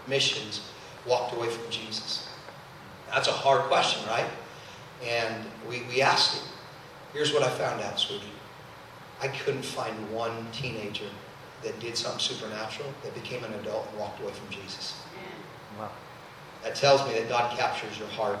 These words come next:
Speaker 1: And so what God did this weekend is just gonna ever increase, and you're gonna do something supernatural, not just now, but for eternity.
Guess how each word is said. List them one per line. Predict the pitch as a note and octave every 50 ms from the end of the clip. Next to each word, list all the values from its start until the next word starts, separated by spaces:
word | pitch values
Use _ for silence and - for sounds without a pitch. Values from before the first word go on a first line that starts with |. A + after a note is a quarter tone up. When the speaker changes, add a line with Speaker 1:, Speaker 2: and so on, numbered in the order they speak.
| - -
Speaker 1:
And | - -
so | - - A2+
what | A2 G#2+
God | A#2 B2 B2+ C3 C3 C3
did | C#3 C3 C3
this | C3 - - B2
weekend | A#2+ A2+ - - A2+ A2 G#2+
is | G2+ - -
just | A2+ - - -
gonna | - G#2+ G#2 G#2+
ever | G#2+ G#2 A2 A2 G#2+
increase, | G#2+ G#2 G#2 G#2+ G#2 G#2 - -
and | - G#2+
you're | A2 G#2+
gonna | A2 A2 G#2+ -
do | G#2 G#2
something | - - - - - -
supernatural, | - G#2 - - A2 G#2+ A2 A2 A2 - G#2 G2+ G2+
not | G#2+ A2+ A#2+ -
just | - - - C3+ B2
now, | A2+ G#2+ - - - - - - - - - - - - - - - - - - - - - -
but | - -
for | - - G#2+ G#2
eternity. | G#2 - - G#2 G#2 G2+ G2 F#2+ F#2